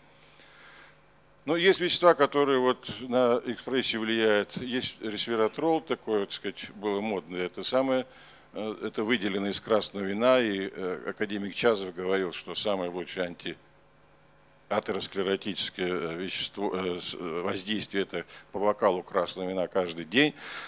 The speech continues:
В конце концов, из него вот выделили из красного вина этот, э, ресвератрол, и облад-, описали его достаточно много, и действительно он, э, обладает антисупрессорным эффектом во многих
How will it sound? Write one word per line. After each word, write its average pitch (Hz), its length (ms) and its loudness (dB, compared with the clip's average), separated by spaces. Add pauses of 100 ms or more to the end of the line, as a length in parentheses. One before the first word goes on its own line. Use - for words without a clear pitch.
(160)
В - 20 -20
конце 135 280 6
концов, 147 360 6
из 104 120 0
него 120 240 6
вот 104 140 4
выделили 95 440 2
из 85 60 -4
красного 98 400 0
вина 92 180 2
этот, 82 220 -4
э, 90 320 -6
ресвератрол, 180 720 2
и 151 60 2
облад-, 120 300 2 (200)
описали 120 680 0
его 135 100 2
достаточно 110 520 2
много, 147 380 4 (240)
и 120 80 -6
действительно 135 480 2
он, 139 200 2 (1160)
э, 90 160 -10
обладает 101 1000 2
антисупрессорным 120 1300 2
эффектом 143 400 -4
во 113 100 2
многих 117 400 -2